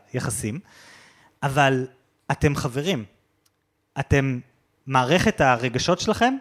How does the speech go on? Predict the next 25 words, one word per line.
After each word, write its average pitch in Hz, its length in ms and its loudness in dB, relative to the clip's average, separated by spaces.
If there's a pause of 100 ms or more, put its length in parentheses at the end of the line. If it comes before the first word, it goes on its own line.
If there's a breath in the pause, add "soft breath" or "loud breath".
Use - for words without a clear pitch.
(360 soft breath)
תרצי 139 320 -2
או 160 60 4
לא 160 80 4
תרצי, 165 340 -6 (120)
אה, 151 60 -6 (200)
היא, - 220 -20
היא, 120 360 -6
היא 123 200 -8
כבר 117 200 0 (280)
כבולה 135 400 -2
אחת - 220 -2
לשנייה. 113 340 -6 (100)
יש 143 200 0
ממש 160 480 0 (400 soft breath)
מודלים 170 340 2
שלמים 175 300 -4
בפסיכולוגיה 147 640 0
שמדברים 131 440 -2
על 123 100 -6
זה 214 140 2
שכשאנשים 147 720 0
נהיים 226 160 -2
קרובים 185 380 -2
אלינו 208 200 2
בחיים, 208 420 2